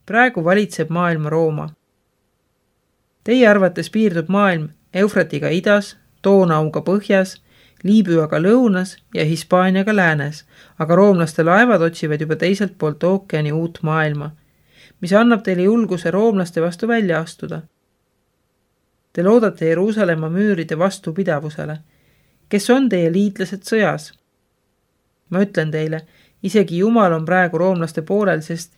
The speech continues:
ilma Jumala tahteta poleks niisuguse riigi tekkimine olnud võimalik. Ja mõelge ka selle peale,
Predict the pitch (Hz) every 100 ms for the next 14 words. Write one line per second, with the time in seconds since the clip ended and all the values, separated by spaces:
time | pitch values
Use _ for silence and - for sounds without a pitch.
0 | _ 208 214 196 202 214 170 165 220 -
1 | 175 160 151 233 165 - 190 185 165 175
2 | 160 185 196 165 185 190 165 156 170 196
3 | 165 165 185 170 143 156 - - _ _
4 | 165 180 240 226 180 165 170 175 151 151
5 | 147 143